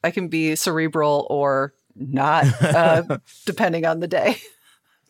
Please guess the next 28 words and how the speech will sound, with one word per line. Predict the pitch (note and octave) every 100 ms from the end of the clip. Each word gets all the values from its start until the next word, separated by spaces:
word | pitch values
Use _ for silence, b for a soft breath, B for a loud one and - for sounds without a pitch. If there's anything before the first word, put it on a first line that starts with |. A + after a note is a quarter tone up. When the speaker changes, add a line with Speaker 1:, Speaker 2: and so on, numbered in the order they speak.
| B B B B B A3+ B
Speaker 1:
Wow, | D#3+ F3 E3+
that's | D3 D#3+ -
such | - - F#3 E3
a | E3
good | D3 D3 C3+
bio, | - - E2 D#2
though. | - - C4 _ -
I | F#3
love | E3 D#3+
that | D3+ C#3
so | - -
Speaker 2:
It's | D#3+
great. | D3 C3+
Speaker 1:
much. | - - -
I | G#3
hope, | C4+ A#3+ B3 - _ _
I | F#3
hope | G#3+ A#3+
the | G3+
three | - F#3
of | E3+
them | D#3 D3
have | D#3+ -
gotten | D3+ C3+ C#3+ C#3+ _ _ _
so | - - D3+
much | D#3 D3+ -
more | D#3
business, | D3 B2 C3+ C#3+ F3 - -